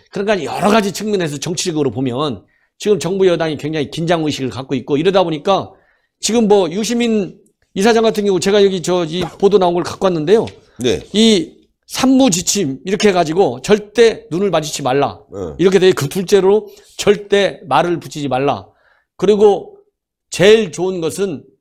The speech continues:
Speaker 1: 즉시 황 대표가 나타나면 즉시 등을 뒤로 돌려라. 이렇게 돼 있어가지고
Speaker 2: 진짜
Speaker 1: 이런 경우도 이게,
Speaker 2: 유치하고
Speaker 1: 예,
Speaker 2: 말이죠.
Speaker 1: 예. <laughs> 이 뭐, 이 오일팔 관련 망언 뭐 이런 걸 해결하지 못하고 오면 의도적으로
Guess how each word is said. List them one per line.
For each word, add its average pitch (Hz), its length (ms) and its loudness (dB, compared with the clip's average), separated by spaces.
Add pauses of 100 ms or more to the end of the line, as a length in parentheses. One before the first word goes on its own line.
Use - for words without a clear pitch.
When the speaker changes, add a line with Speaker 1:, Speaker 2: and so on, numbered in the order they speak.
Speaker 1:
즉시 202 460 0
황 208 220 -4
대표가 175 280 0
나타나면 143 640 -4 (400)
즉시 185 560 -2
등을 170 420 0 (400)
뒤로 190 260 2
돌려라. 175 540 0 (300)
이렇게 214 280 4
돼 196 140 2
있어가지고 175 840 0
Speaker 2:
진짜 - 420 -8
Speaker 1:
이런 247 260 4
경우도 226 460 6
이게, 196 180 2
Speaker 2:
유치하고 196 300 4
Speaker 1:
예, 170 440 2
Speaker 2:
말이죠. 175 260 -4
Speaker 1:
예. 185 220 -2 (180)
<laughs> - 160 -20
이 214 180 0
뭐, 196 320 6
이 196 140 -2
오일팔 202 360 2
관련 180 400 0
망언 170 400 2
뭐 156 100 2
이런 175 180 2
걸 175 100 0
해결하지 190 380 2
못하고 156 340 0
오면 156 380 2 (380)
의도적으로 202 600 4